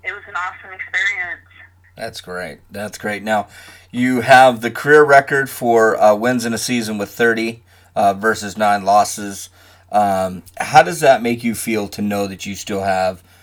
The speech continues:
Speaker 2: you know, records that, you know, at the level of U N L V, you know, that you still hold those records?
Speaker 1: It's kind of bittersweet. I mean, it's awesome that you have a record like that, and it's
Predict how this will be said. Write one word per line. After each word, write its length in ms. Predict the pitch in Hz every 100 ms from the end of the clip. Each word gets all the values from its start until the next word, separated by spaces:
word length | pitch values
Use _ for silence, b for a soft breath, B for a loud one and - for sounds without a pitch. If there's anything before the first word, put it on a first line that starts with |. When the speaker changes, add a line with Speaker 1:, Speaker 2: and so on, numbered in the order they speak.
| b b - -
Speaker 2:
you 140 | 110
know, 100 | 98
records 520 | 95 104 104 107 92
that, 100 | 98
you 160 | 95 101
know, 160 | 95 85
at 220 | 101 -
the 80 | 98
level 280 | 98 95
of 140 | 95 95
U 100 | 95
N 60 |
L 100 | 92
V, 440 | 92 95 92 87 71 _ - - -
you 120 | 104
know, 220 | 95 90 69
that 220 | 95 -
you 80 | 104
still 200 | - 98
hold 220 | 98 87
those 200 | 85 87
records? 340 | 92 87 82 - _ _ _ _ _ _ _ _ _ _ B B B B -
Speaker 1:
It's 180 | 311 -
kind 220 | - 453 -
of 60 |
bittersweet. 720 | 359 370 - - 254 233 240 - 214
I 60 |
mean, 160 | 254 262
it's 320 | 233 240 - - 220
awesome 500 | 233 262 277 254 247
that 240 | 220 -
you 140 | 208 214
have 240 | 208 208 214
a 80 | 202
record 380 | 190 - 226 -
like 240 | 214 220
that, 300 | 233 233 233 233
and 80 | 233
it's 220 | 196 -